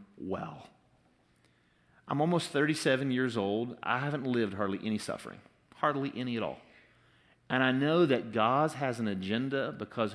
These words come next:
whom the Lord uses greatly, he usually wounds them deeply.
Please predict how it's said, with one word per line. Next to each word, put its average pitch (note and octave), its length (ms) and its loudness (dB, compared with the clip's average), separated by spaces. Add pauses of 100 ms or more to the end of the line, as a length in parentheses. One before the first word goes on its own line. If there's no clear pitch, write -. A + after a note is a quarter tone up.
whom D#3 240 0
the C#3+ 100 2
Lord B2 320 2
uses A#2 460 -2
greatly, G#2+ 560 -2
he A2+ 80 -4
usually C3 500 -2
wounds A2 380 -2
them G2+ 220 -4
deeply. E2+ 420 -10